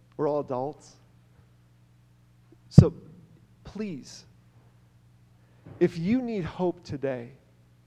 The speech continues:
hope is available. Right now,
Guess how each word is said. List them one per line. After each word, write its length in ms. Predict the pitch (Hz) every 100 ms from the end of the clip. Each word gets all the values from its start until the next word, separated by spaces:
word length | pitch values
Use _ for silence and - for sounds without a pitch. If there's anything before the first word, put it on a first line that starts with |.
| - _ - _ - _ - - - - - -
hope 340 | - 214 196
is 100 | 165
available. 580 | 135 120 127 123 117 - - - - - - - - - - - - - - - - - -
Right 180 | 180 170
now, 260 | 165 156